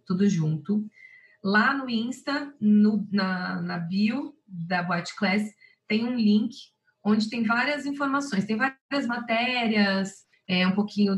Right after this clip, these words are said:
de história da boate. E daí, a boate, a aula online chama Boate Virtual. Clica na Boate Virtual, vai te jogar pro Simpla. O Simpla é uma plataforma de compra que garante segurança pros, pra quem tá comprando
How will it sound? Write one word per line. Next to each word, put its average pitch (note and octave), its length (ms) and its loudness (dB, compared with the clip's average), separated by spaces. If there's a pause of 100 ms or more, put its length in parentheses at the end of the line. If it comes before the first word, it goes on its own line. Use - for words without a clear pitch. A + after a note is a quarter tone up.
(100)
de F#3 300 -8
história F#3+ 320 2
da F#3 120 0
boate. F#3 640 0
E G#3+ 100 2
daí, G#3 560 2
a G#3+ 120 2
boate, A3 960 0
a G#3 160 4
aula A#3 320 2
online G#3 420 4
chama G#3 300 4
Boate G3+ 400 -2
Virtual. G#3 580 -2 (1160)
Clica A#3 260 0
na A3 120 2
Boate G#3 380 0
Virtual, G#3 500 0
vai G#3+ 140 2
te G#3+ 160 -4
jogar G#3+ 400 2
pro A3+ 100 -4
Simpla. D#3+ 800 -4
O F#3 60 -2
Simpla A#3 380 -2
é - 20 0
uma G#3+ 160 0
plataforma G#3 600 0
de G#3 160 0
compra F3 600 -2 (300)
que G3 100 -2
garante G#3+ 360 0
segurança A3 680 0
pros, A3+ 300 -4
pra G#3 140 -2
quem G#3+ 160 2
tá G#3 80 2
comprando E3+ 800 -2